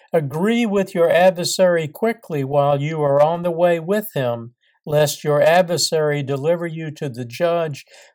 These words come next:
the judge ha-, hand you over to the officer, and you be thrown into prison. Assuredly, I say to you, you will by no means get out of there till you have paid the last penny."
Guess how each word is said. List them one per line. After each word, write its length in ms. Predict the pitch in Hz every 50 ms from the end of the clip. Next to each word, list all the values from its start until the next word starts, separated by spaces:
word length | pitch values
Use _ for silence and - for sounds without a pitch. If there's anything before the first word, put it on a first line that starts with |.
| _ -
the 100 | 165 147
judge 540 | 127 120 139 165 175 180 180 156 - -
ha-, 260 | - 160 151 147 151 151 - -
hand 260 | - 170 160 160 156 143
you 220 | 143 143 139 139
over 280 | 143 160 165 143 143 139
to 200 | 131 - 156 143
the 180 | 131 135 139
officer, 720 | 135 147 156 180 185 - 160 143 - - - 127 127 123 123 _ _ _ _ _ -
and 160 | 151 147 139
you 160 | 139 165 170
be 160 | 135 143 139
thrown 440 | 139 - - - 180 170 170 160 151
into 240 | 143 139 131 131 123
prison. 600 | 127 - - 175 180 170 156 151 143 127 113 - _ _ _ _ _ _ _ _ _ _ _ _ _ _ _ _ _ _ _ _ -
Assuredly, 960 | 165 147 135 - - - 190 202 208 202 185 127 113 110 123 120 123 143 151 _ _ -
I 160 | 143 147 147
say 340 | 135 - - - 180 190 196
to 100 | 190 180
you, 320 | 170 135 127 127 123 120 120
you 260 | 117 117 120 131 143
will 340 | 143 143 147 156 160 156 147
by 260 | 139 147 139 139 135
no 280 | 135 143 160 180 196 208
means 360 | 196 175 160 156 151 135 -
get 220 | - 151 147 139
out 240 | 143 151 160 165 160
of 160 | 160 147 143
there 480 | 143 156 156 147 143 131 120 117 117 - _ _ _ _ _ _ _
till 200 | _ - 156 143
you 200 | 139 143 160 160
have 240 | 143 151 151 139 -
paid 420 | - - 180 170 151 143 139 123 117
the 80 | 127
last 460 | 123 120 127 127 127 127 123 - -
penny." 460 | _ - 156 143 123 117 - 120 120